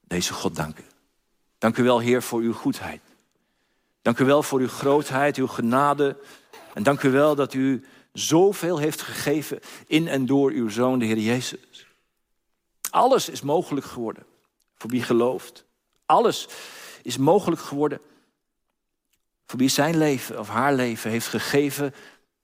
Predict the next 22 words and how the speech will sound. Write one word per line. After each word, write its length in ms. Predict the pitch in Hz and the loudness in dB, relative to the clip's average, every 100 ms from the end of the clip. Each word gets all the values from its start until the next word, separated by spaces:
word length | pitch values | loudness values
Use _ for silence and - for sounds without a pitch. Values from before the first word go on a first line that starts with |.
| _ _ _ _ _ | _ _ _ _ _
aan 220 | - 120 123 | -4 0 2
u. 160 | 104 - _ - _ _ _ - | 0 -6 _ -16 _ _ _ -12
En 140 | 98 | -6
ik 140 | 92 | -2
dank 220 | 113 135 151 | 0 0 -2
u 140 | 131 - _ _ _ _ _ _ _ _ _ _ | -8 -10 _ _ _ _ _ _ _ _ _ _
dat 120 | - | -6
we 80 | 113 | 0
mogen 300 | 113 113 107 | 2 0 0
weten 340 | 104 92 - - _ _ _ _ _ _ _ _ _ - | -2 -2 -10 -18 _ _ _ _ _ _ _ _ _ -8
dat 140 | 101 | -4
als 40 | |
wij 180 | 107 131 | 2 2
de 60 | 135 | 2
stap 240 | - 120 | 0 0
wagen 360 | 120 127 123 113 | 2 0 0 -2
met 180 | 127 135 | -2 -2
u, 180 | 131 - - _ _ _ _ _ - _ _ _ _ _ _ _ _ | -6 -6 -20 _ _ _ _ _ -20 _ _ _ _ _ _ _ _
dat 140 | 101 123 | -4 0
u 120 | 127 | 2
zult 180 | 135 - | 2 0
zorgen 460 | - 113 - 107 | 0 -2 -4 -12